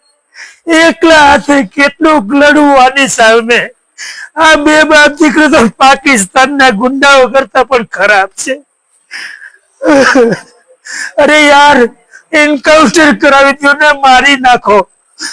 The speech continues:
નથી જીવવું અમારે. જુનાગઢ પ્રકરણમાં જે થયું એમાં એડવોકેટ તરીકે તાકાત છે અમે રહ્યા. એનું પરિણામ છે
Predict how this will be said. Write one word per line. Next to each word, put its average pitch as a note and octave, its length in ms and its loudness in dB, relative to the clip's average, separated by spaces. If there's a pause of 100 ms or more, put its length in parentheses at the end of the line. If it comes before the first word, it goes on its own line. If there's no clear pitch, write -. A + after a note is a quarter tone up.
(240)
નથી C#4+ 400 -2
જીવવું B3 600 2
અમારે. G#3 420 0 (1900)
જુનાગઢ D4 680 2
પ્રકરણમાં D#4 600 0
જે C#4+ 220 0
થયું C#4 540 0 (360)
એમાં D4+ 220 0
એડવોકેટ C#4+ 680 0
તરીકે C#4+ 340 -2
તાકાત C4 600 -2
છે B3 200 0
અમે A3+ 240 2
રહ્યા. G#3 280 2 (400)
એનું C#4+ 340 0
પરિણામ D4+ 520 2
છે D4 200 0